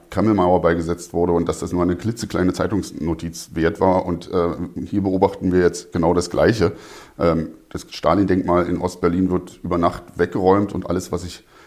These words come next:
dazu findet in der Presse, ist ein kleiner Artikel, in dem nichts erklärt wird, sondern nur festgestellt wird, Stalin ist jetzt verschwunden und so funktioniert Entstalinisierung à la D D R.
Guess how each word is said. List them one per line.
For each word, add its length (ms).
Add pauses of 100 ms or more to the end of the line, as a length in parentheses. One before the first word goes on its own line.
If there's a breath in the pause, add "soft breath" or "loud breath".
(100)
dazu 260
findet 400
in 60
der 80
Presse, 320
ist 100
ein 180 (140)
kleiner 440
Artikel, 460 (280 loud breath)
in 100
dem 380 (240)
nichts 260
erklärt 380
wird, 160
sondern 240
nur 220
festgestellt 560
wird, 200 (220)
Stalin 400
ist 160
jetzt 140
verschwunden 520
und 220
so 520
funktioniert 640
Entstalinisierung 920
à 100
la 100
D 120
D 100
R. 260